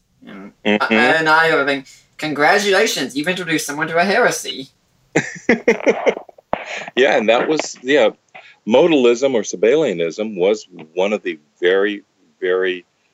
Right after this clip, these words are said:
Speaker 2: uh, prominent heresies, uh, in the generation before the Council of Nicaea.
Speaker 1: Mm-hmm.
Speaker 2: By the time of Nicaea, modalism had been rejected. Uh, but, uh, it saw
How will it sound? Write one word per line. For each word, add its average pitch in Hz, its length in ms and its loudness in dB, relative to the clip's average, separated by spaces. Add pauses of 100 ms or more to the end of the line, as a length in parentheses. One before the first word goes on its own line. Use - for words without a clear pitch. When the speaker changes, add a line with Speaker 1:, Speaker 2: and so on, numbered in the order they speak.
(280)
Speaker 2:
uh, 85 140 0
prominent 117 640 0
heresies, 85 840 -4
uh, 87 200 4
in 98 180 2
the 90 80 4
generation 95 760 2
before 117 360 2
the 87 120 -4
Council 90 400 0
of 71 60 -6
Nicaea. 82 640 2 (220)
Speaker 1:
Mm-hmm. 147 360 -8
Speaker 2:
By 95 380 6
the 87 120 -2
time 110 360 -2
of 85 160 -2
Nicaea, 92 600 2
modalism 90 640 -2
had 82 180 -2
been 87 200 0
rejected. 78 680 0 (1080)
Uh, 82 260 0
but, 82 380 0
uh, 82 240 4 (260)
it 98 220 2
saw 101 580 2